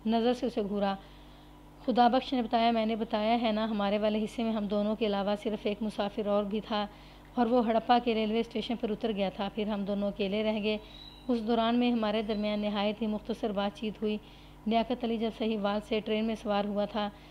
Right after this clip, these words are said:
तो उसने चौबीस संदूक को नशिस्त के नीचे घिसा कर रख दिया था। इस सिलसिले में मैंने भी उसकी मदद की थी। दौरान गुफ्तगू लियाकत अली की ज़ुबानी मुझे पता चला कि वो रोहड़ी किसी की शादी में शिरकत करने की गरज से जा रहा था।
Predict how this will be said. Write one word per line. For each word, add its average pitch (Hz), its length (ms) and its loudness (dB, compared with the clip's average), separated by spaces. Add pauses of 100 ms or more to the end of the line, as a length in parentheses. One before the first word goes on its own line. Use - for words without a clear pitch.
(200)
तो 240 80 2
उसने 240 220 2
चौबीस 233 400 -2
संदूक 214 320 -2
को 214 120 0
नशिस्त 214 400 -4
के 226 80 -2
नीचे 208 280 -2
घिसा 214 300 -4
कर 208 180 -2
रख 208 200 -2
दिया 190 160 0
था। 196 220 -4 (460)
इस 262 120 4
सिलसिले 262 380 0
में 262 120 2
मैंने 233 280 2
भी 240 80 0
उसकी 240 180 -4
मदद 214 280 -2
की 214 160 -2
थी। 220 260 -4 (380)
दौरान 220 420 2
गुफ्तगू 220 380 -2
लियाकत 214 360 0
अली 220 180 0
की 220 120 -4
ज़ुबानी 202 360 0
मुझे 208 220 -2
पता 220 260 -2
चला 202 340 -2 (440)
कि 254 60 0
वो 240 140 6
रोहड़ी 233 280 4
किसी 247 240 -2
की 247 80 2
शादी 220 320 0
में 220 160 0
शिरकत 240 380 -2
करने 214 260 0
की 214 120 -6
गरज 208 220 2
से 220 140 -2
जा 190 180 0
रहा 196 180 0
था। 196 240 -4